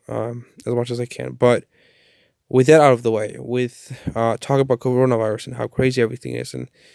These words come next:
and fear and anxiety about where it's gonna get and, and, and how far it's gonna get and how serious it's gonna be and how more worse or maybe better things will become in the future one day.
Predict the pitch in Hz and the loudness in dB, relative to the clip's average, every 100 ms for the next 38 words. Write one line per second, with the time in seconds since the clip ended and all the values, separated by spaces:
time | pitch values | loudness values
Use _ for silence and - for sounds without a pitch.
0 | _ _ _ 117 120 - 151 143 117 113 | _ _ _ -8 -6 2 4 6 4 2
1 | 113 123 123 117 113 107 - 123 120 123 | 0 0 0 -2 -2 -4 -8 -2 2 6
2 | 120 117 107 - 120 - 113 - 123 117 | 6 4 2 -8 -8 -6 -6 -4 -2 -2
3 | 131 120 131 123 113 131 117 123 - 120 | -6 -14 -12 -10 -10 -10 -12 -12 -6 -6
4 | 123 123 120 - 117 113 120 123 117 - | -2 -2 -2 -4 -10 -8 -10 -8 -6 -2
5 | 131 - - 117 127 117 123 117 117 110 | -2 -2 -10 -10 -8 -10 -6 -4 -4 0
6 | 123 127 - 110 - _ - _ _ 147 | 2 2 0 -10 -12 _ -20 _ _ -6
7 | 127 113 - 123 123 113 - 113 - 113 | -4 -4 2 4 4 -2 -6 -8 -8 -12
8 | 113 127 - 110 110 - _ _ 117 113 | -12 -14 -8 -6 -6 -12 _ _ -8 -8
9 | - 110 - - 131 113 107 110 113 | -10 -14 -14 -16 -12 -10 -8 -8 -10